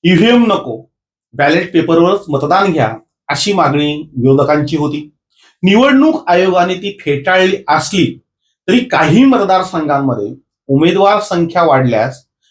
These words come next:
बॅलेट पेपरवर मतदान घेतलं जाईल, असं राज्याचे मुख्य निवडणूक आयु-, अधिकारी एस चेकलिंगम यांनी आता स्पष्ट केलेलं आहे.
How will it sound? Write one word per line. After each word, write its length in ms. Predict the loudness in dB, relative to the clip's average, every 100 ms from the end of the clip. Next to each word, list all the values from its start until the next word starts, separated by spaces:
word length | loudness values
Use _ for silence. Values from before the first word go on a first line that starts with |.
| _ -6
बॅलेट 600 | -2 0 2 0 -2 -4
पेपरवर 500 | -4 -2 -4 -2 -4
मतदान 440 | -4 -4 0 0
घेतलं 380 | 0 -2 -2 0
जाईल, 320 | 2 0 -4 -12 _ _ -16
असं 440 | -4 0 0 -2 _ -4
राज्याचे 760 | 0 0 2 0 0 0 -2
मुख्य 540 | -2 -2 -4 -8 -4 -2
निवडणूक 600 | 2 2 2 0 -2 -6 -2
आयु-, 180 | 0 2
अधिकारी 480 | 2 2 2 0 -2 _ _ _ _ 0
एस 500 | 0 0 -4 -12 _
चेकलिंगम 640 | -6 0 2 4 2 -2 -6 _ _ _ -2
यांनी 180 | 0 2
आता 280 | 2 2
स्पष्ट 440 | 2 -2 -4 -2 -4
केलेलं 280 | -2 -2
आहे. 100 | -2